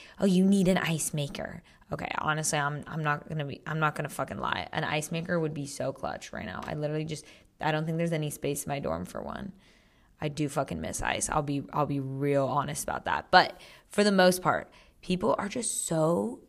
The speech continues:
I think, uh, people are just used to, like, mommy cooking everything for them. And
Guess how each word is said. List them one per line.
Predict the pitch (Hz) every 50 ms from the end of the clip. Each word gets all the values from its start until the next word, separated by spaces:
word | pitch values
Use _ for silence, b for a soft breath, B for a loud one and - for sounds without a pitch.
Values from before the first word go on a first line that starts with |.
| b b b b b b b b b b _ _
I | - - 190 208
think, | - - - 277 - - - b b b b b b b b b _ _ _ - - _ _ _ _ _
uh, | - - - -
people | - - 214 214 - 311 349
are | 370 381
just | - 392 349 - - 180
used | 175 180 196 - -
to, | 285 285
like, | 285 240 214 170 -
mommy | 160 156 156 147 156 175 196 190 175
cooking | 185 - 175 165 - 170 151 143
everything | 143 151 165 165 160 - - 185
for | 180 - - - -
them. | - - - - - -
And | 196 202 202 202 196